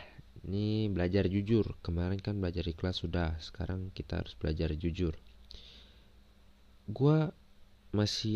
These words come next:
agak bingung ya. Kita sebenarnya baik nggak sih buat, buat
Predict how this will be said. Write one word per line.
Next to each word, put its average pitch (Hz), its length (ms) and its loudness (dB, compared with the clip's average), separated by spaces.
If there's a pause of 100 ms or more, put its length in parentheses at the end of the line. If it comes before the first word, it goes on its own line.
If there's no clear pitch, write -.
agak 95 800 2
bingung 120 400 2
ya. - 160 -2 (960)
Kita 170 480 0
sebenarnya 131 560 -2
baik 123 400 0
nggak 98 160 0
sih 120 240 -4
buat, 98 320 0 (960)
buat 95 640 0